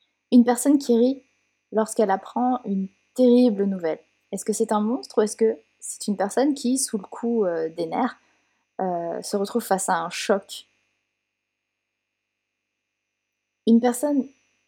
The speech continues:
qui ne vous sourit pas, est-elle une personne froide, qui ne vous aime pas ? Ou est-ce que c'est une personne qui est absorbée dans ses pensées, une personne qui peut-être a passé une mauvaise journée ?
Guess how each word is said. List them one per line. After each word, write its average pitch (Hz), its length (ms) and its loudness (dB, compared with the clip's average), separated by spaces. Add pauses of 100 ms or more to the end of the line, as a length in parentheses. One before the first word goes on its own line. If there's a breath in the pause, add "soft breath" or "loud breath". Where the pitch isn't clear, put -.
(100)
qui 226 200 0
ne 214 160 4
vous 208 160 -4
sourit 240 360 0
pas, 226 400 -4
est-elle 202 300 -4
une 190 120 -2
personne 196 340 -12
froide, - 360 -4 (460)
qui - 120 0
ne 208 80 4
vous 214 140 0
aime 202 140 -2
pas ? 370 200 -4 (140)
Ou 214 80 2
est-ce 220 120 2
que - 80 -6
c'est - 260 -8
une 196 80 -6
personne 220 500 0
qui 202 120 -4
est 185 120 -4
absorbée 202 420 0
dans 202 140 -2
ses 220 140 0
pensées, 247 320 2
une 226 180 2
personne 247 440 0 (280)
qui 240 160 0
peut-être 214 400 0
a 190 60 -4
passé 196 220 -4
une 202 120 0
mauvaise 190 300 -2
journée ? 196 300 -6